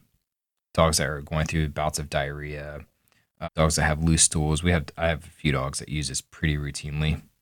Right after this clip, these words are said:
just to keep their stools in check. It's probably our most popular one. But what's also really cool about it is because it has these, um, like the marshmallow root and the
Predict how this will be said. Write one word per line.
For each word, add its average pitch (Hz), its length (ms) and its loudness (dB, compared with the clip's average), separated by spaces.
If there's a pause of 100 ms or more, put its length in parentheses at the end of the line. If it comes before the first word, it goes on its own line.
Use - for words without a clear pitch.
(520)
just - 200 2
to 80 60 -2
keep 80 240 -6
their 67 120 -4
stools 76 560 0 (160)
in 76 140 -4
check. 71 320 -8 (920)
It's 95 80 -12
probably 76 300 0
our 69 60 -6
most 69 200 -8
popular 69 340 -4
one. 71 320 -8 (1120)
But 113 100 10
what's 95 160 10
also 143 260 12
really 104 160 12
cool 117 180 10
about 98 240 10
it - 80 8
is 90 160 8
because 101 640 8
it 95 100 8
has 87 680 6 (560)
these, 78 800 4
um, 71 480 -8 (720)
like 76 160 -2
the 76 80 -2
marshmallow 80 480 4
root 73 360 -2
and 73 440 -6
the 71 760 -8